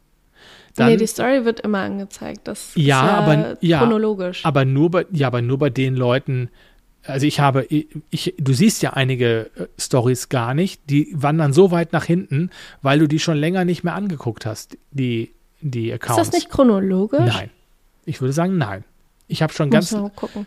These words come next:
Speaker 1: schon ganz lange irgend-, von irgendwelchen Menschen nichts mehr gehört. Äh, die wandern einfach nach hinten. Und deswegen ist dann der Channel natürlich besser, weil der Channel, das,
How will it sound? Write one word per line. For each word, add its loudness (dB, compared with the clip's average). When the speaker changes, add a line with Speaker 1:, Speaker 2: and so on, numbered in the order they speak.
Speaker 1:
schon 0
ganz 2
lange 2
irgend-, 2
von -4
irgendwelchen 0
Menschen -2
nichts -4
mehr 0
gehört. 0
Äh, 0
die -4
wandern -2
einfach -2
nach -2
hinten. 0
Und 2
deswegen 0
ist 0
dann 2
der 2
Channel 2
natürlich -2
besser, 0
weil 2
der 0
Channel, 0
das, 0